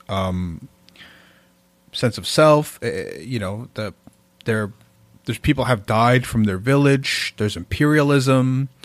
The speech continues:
um, invasion, you know, running re-, respon-, like, self-responsibility. Uh, you don't get those themes in kids shows in the pilot.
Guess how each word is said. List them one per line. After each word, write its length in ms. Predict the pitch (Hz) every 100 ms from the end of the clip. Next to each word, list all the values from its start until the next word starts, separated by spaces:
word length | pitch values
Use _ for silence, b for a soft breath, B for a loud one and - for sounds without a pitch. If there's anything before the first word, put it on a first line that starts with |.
| B B B B B -
um, 320 | 113 104 92
invasion, 1120 | 98 95 98 127 127 110 123 113 113 110 110 - _ _ _ _ _ -
you 80 | 113
know, 440 | 101 92 95 107 -
running 280 | 117 113 110
re-, 80 | 110
respon-, 500 | 107 110 - 123 117
like, 120 | 117
self-responsibility. 1300 | - 123 123 - 117 110 95 117 123 120 120 113 113 B B B B B B
Uh, 360 | 104 101 95 92 - _ _ _ _ _ _ _ _ _ -
you 160 | 147
don't 220 | 208 240
get 240 | - 151 -
those 280 | 120 104 -
themes 760 | 117 107 92 87 - - - _ _ _ _
in 140 | 127 120
kids 320 | - 135 -
shows 340 | - 110 107
in 80 | 110
the 80 | 98
pilot. 580 | - - 107 87 69